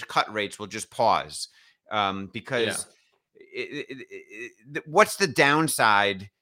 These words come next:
Speaker 1: if the Fed raises rates twenty-five basis points? I mean, they were expected to raise, like, fifty basis points. And then, uh, most people
Speaker 2: Yeah.
Speaker 1: are saying, "Oh, twenty-five, ba-," like, it's like a seventy percent chance or sixty percent chance it's gonna be twenty-five. I don't even think twenty-five basis po-, like, what's the downside? Y-, y-, you gotta think about the personal incentives of Powell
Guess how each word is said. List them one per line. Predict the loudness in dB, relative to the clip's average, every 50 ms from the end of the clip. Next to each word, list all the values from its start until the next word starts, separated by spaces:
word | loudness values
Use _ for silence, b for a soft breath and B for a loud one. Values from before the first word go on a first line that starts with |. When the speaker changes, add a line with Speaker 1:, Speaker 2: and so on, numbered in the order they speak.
| _ _ _ _ _ _ -4
Speaker 1:
if | -4 -4 -4 -4
the | -8 -8
Fed | -4 2 4 6 6 4 2 -2 -10 -14 -14 _ _
raises | 0 2 2 2 2 0 -2 -4 0
rates | 0 0 0 -2 -4
twenty-five | -6 -4 -2 -2 -2 2 4 4 4 4
basis | 2 -2 -4 -4 -4 -6 -6
points? | -6 -6 -8 -4 -2
I |
mean, | 0 4 4
they | 6
were | 6 6
expected | 4 4 0 -2 -2 -2 -6 -4
to | 0
raise, | 0 2 2
like, | 0 0 0
fifty | -2 -6 -4 -4 -8
basis | -8 -6 -6 -6 -8
points. | -6 -8 -8 -8 -10
And | -10 -8 -4 -2
then, | -2 -2 -2 -6 -8 -10
uh, | -8
most | -2 -2 -2 0
people | 0 -2 -2
Speaker 2:
Yeah. | 0
Speaker 1:
are | 0
saying, | 2 0 0 2
"Oh, | 2 2 2
twenty-five, | 0 -2 -4 -4 -2 0 0 0 0
ba-," | 0 -6 -2
like, | -2 -4 -4 -4
it's | -6 -6 -6
like | -4 -4
a |
seventy | -2 0 -2 -2 -2 -4
percent | -8 -8 -8 -8 -8 -8
chance | -6 -8 -8 -8
or | -8 -10
sixty | -12 -12 -12 -16 -16
percent | -12 -10 -10 -10 -8
chance | -8 -8 -8 -8
it's | -8 -10
gonna | -10 -10 -10
be | -10
twenty-five. | -8 -6 -6 -4 -2 -2 -4 -4 B B B B B 0
I | 2
don't | 2 2
even | 2 0 -2
think | -4 -6 -2
twenty-five | -4 -2 -2 2 2 2 2
basis | 2 -2 -4 -6
po-, | -14 b b b b b
like, | -4 -4 -4 -8
what's | -4 -4 -4 -2
the | -4 -4
downside? | 2 4 4 4 4 2 0 2 4 6 6 6 6 4 2 -2 -6
Y-, | -10 -10 -8 -8
y-, | -10
you | -14 -12 -12 -6 -2
gotta | 0 0 0
think | -2 -6 -8 -6
about | -6 -8 -8
the | -8
personal | -8 -6 -6 -6 -6 -6 -8
incentives | -6 -4 -4 -4 -4 -6 -12 -14 -12 -14
of | -14 -14 _
Powell | _ -2 0 0 0 0 -2 -4 -4 -6 b